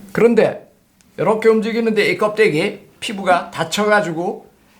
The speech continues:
여기에 흉터를 만들어서 조직에 깔찔깔찔하게 걸치게 되면은 이렇게 움직일 때 거기가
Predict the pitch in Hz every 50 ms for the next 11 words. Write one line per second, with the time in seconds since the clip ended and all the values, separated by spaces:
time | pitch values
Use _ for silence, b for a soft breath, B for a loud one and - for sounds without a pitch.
0 | b _ - 156 170 190 190 190 220 226 247 262 - - - - - - 247 240
1 | - 220 214 220 220 214 214 196 185 165 202 190 - 254 214 214 208 - - 180
2 | 165 139 185 175 208 202 202 196 180 - - - - 160 165 165 - 175 175 175
3 | 175 151 147 156 160 165 165 - 160 147 143 - - 151 143 151 143 143 160 170
4 | 175 151 - - - - 160 170 165 - 165 165 160 151 135 139 131 151 151 -
5 | - - 180 175 - - - - - b b b b b b b b - - -
6 | - - - - 139 156 139 151 151 175 175 175 170 -